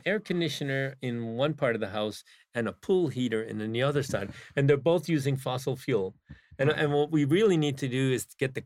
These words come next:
Speaker 1: cool from the pool into the house and the
Speaker 2: Right.
Speaker 1: heat from the house into the pool. That is a
Speaker 2: Move the heat
Speaker 1: classic,
Speaker 2: around.
Speaker 1: classic heat pump, you know, thing.
Speaker 2: Right.
Speaker 1: So, yeah, I mean, uh, th-, it just, we, we, th-, those are two different companies. That's the problem.
Speaker 2: Right.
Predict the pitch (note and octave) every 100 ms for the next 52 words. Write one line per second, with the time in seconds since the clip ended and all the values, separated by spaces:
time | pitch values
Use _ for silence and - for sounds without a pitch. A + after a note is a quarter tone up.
0 | _ _ - G#3 F3 C#3 C3+ A#2+ A#2+ -
1 | F#3 D3 B2 A2+ A#2 A#2 A#2 A#2+ E3 A#2
2 | A#2+ - A#2+ A2+ C#3+ E3+ C3 C#3+ A#2+ A#2
3 | D3 C#3 - A#2 C3+ C3 C3 A3+ A#2 F2+
4 | _ _ _ _ _ - B2+ C3+ C3+ A#2+
5 | B2 D#3+ - C#3+ A#2+ E3 D#3 C#3 A2+ G#2
6 | - D#3+ C#3 D#3 C#3+ - D#3+ C3+ B2+ G#2
7 | - - - C3+ A2+ A2 - A#2 C3 A#2+
8 | - _ _ _ - C#3 B2 A#2+ A#2 A#2+
9 | - - _ F#3+ G#3 B3+ G#3 A#2 G2+ A#2+
10 | C#3 C#3 C3+ C#3 C3+ C3 C#3 - - D#3
11 | A#2+ F3 - - C#3 C#3+ C#3 C3 C3 B2
12 | A#2 C3 B2+ B2+ C#3 D#3 C#3 - D#3 D#3
13 | C#3 E3 F3 C3+ F2+ - C3 - A2 C3
14 | A#2+ F#2+ - _ _ G2+